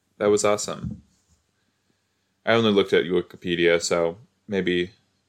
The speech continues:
other people have done more research. Some scholars or, I don't know, entomologists? No, etymologists. <laughs> Entomolog-, maybe some bug, bug people have, uh,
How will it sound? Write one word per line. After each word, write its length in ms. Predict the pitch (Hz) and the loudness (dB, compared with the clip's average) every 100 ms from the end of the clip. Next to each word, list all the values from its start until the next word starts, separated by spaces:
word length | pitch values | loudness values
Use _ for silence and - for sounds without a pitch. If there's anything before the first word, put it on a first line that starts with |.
| _ | _
other 200 | 98 95 | 0 2
people 320 | 92 98 95 | 0 -2 -2
have 120 | 92 85 | -2 -2
done 160 | 87 | -4
more 160 | 85 82 | -2 -4
research. 720 | 82 80 - 82 - - - _ _ _ _ _ _ | -4 -6 -4 -4 -6 -18 -20 _ _ _ _ _ _
Some 220 | - 104 | -6 -4
scholars 920 | 92 - 87 87 87 87 87 87 87 90 | -4 0 2 4 4 4 2 -2 -4 -2
or, 400 | 82 82 82 87 _ _ _ _ _ _ _ _ _ _ _ _ _ - | 0 -2 -6 -18 _ _ _ _ _ _ _ _ _ _ _ _ _ -18
I 80 | 87 | -14
don't 140 | 85 | -12
know, 200 | 82 85 - _ _ _ _ _ - | -14 -16 -20 _ _ _ _ _ -2
entomologists? 880 | 95 92 90 87 92 101 123 123 113 | -2 0 -2 0 -2 -2 -2 -2 2
No, 180 | 101 | 4
etymologists. 720 | 92 104 95 87 85 90 - - | 6 6 6 4 2 0 -2 2
<laughs> 20 | |
Entomolog-, 600 | 113 110 113 117 117 - - - - - | 2 4 4 4 2 0 -16 -20 -18 -2
maybe 160 | 214 | 0
some 240 | 247 226 135 | 2 0 2
bug, 440 | 110 98 95 87 98 _ _ - | 4 4 2 -2 -14 _ _ -6
bug 300 | 107 95 90 | 2 2 0
people 400 | 92 82 80 82 | -8 -2 -2 -2
have, 220 | 87 80 | -4 -6
uh, 260 | 80 80 | -8 -10